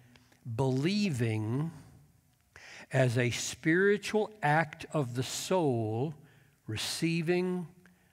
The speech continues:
coming, drinking, eating, loving Christ.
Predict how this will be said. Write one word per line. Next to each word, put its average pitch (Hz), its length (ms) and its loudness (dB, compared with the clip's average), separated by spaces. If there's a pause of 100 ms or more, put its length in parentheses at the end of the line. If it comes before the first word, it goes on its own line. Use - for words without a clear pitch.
(680)
coming, 170 920 0
drinking, 156 920 2 (280)
eating, 147 800 2
loving 127 880 0 (720)
Christ. - 840 -4